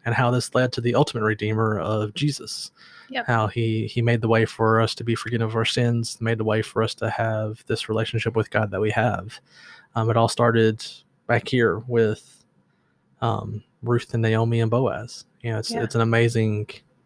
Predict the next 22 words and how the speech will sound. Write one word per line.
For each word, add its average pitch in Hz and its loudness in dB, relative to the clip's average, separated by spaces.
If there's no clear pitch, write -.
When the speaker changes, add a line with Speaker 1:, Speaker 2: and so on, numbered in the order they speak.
Speaker 1:
how 123 4
it 117 6
all 117 6
ties 117 2
together. 104 0
Speaker 2:
It 226 0
said, 208 0
"God 208 4
prepared 208 4
the 196 -2
way 185 2
to 185 -6
redeem 202 2
Naomi 196 2
from 214 2
her 220 6
bitterness, 196 -2
Ruth 208 4
from 208 4
her 208 4
pagan 202 2
worship, 190 -2